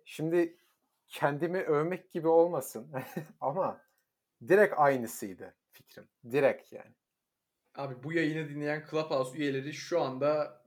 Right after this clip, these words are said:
Speaker 2: seni şey yapıp bir sonraki şeyde bir odaya kapatıp seni bir milyon dolar verip anlaşalım dese mesela. Seninle hemen hiç bir patent vesaire.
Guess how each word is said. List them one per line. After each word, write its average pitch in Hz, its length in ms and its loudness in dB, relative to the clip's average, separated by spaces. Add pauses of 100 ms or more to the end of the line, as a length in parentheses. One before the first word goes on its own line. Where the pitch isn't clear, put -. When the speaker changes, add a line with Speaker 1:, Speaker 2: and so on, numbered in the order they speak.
(120)
Speaker 2:
seni 139 540 -8
şey 131 160 -4
yapıp 127 260 -6
bir 135 40 -12
sonraki 131 600 -10
şeyde 151 480 -6 (100)
bir 135 60 -8
odaya 135 340 -2
kapatıp 135 340 -10
seni 135 300 -10 (340)
bir 147 60 -6
milyon 135 300 -2
dolar 131 240 0
verip 131 180 -4
anlaşalım 127 440 -6
dese 110 200 -6
mesela. 104 520 -10 (580)
Seninle 98 340 -12
hemen 104 320 -14 (380)
hiç - 420 -20
bir 127 140 -12
patent 127 440 -8
vesaire. 117 540 -6